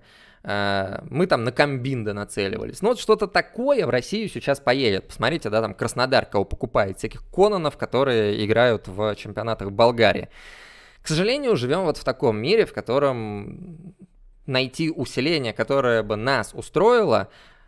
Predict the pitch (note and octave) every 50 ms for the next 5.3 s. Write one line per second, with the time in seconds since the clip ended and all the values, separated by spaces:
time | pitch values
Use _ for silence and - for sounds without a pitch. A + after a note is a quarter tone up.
0 | _ _ - B2+ C3 D3+ E3 D3+ A#2+ - - - A#2+ - C#3 C3 A#2+ A2+ A2 A#2+
1 | C#3+ D#3 - - G#2+ - - A#2 - - A#2 B2 D3 D#3 C#3 A#2+ A2 G#2+ - A2+
2 | A#2+ C#3 B2+ - - - G#2 G2+ - A#2 A#2+ A#2 - B2+ A2+ - G#2+ - - -
3 | A#2 A2+ A2 - - - D3 D#3 D3+ - - - A2+ - B2 A2+ A2 A2 A#2+ A#2
4 | A2+ - G#2+ G#2+ G#2 A2 A2+ A2 A2 - - A2 G#2+ A2+ A#2+ A#2+ B2 - B2 -
5 | - - G#2+ - -